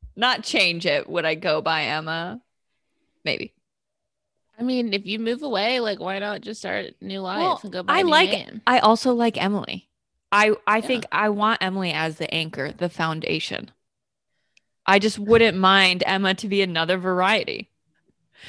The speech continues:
Speaker 2: This is an option, people.
Speaker 1: <laughs>
Speaker 2: You'd be like, "Emily slash Emma slash M."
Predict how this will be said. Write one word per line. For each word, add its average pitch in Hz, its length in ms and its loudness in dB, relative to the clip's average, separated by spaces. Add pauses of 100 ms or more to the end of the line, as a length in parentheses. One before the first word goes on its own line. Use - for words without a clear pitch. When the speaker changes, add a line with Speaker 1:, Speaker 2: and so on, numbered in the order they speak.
(200)
Speaker 2:
This 220 240 -6
is 330 120 -4
an 262 140 -2
option, 151 480 -4
people. 185 560 -4
Speaker 1:
<laughs> - 40 -18 (680)
Speaker 2:
You'd 196 120 -10
be 220 60 2
like, 180 240 2
"Emily 170 340 0
slash 139 480 -2
Emma 113 380 -6
slash 92 560 -8
M." 92 460 -8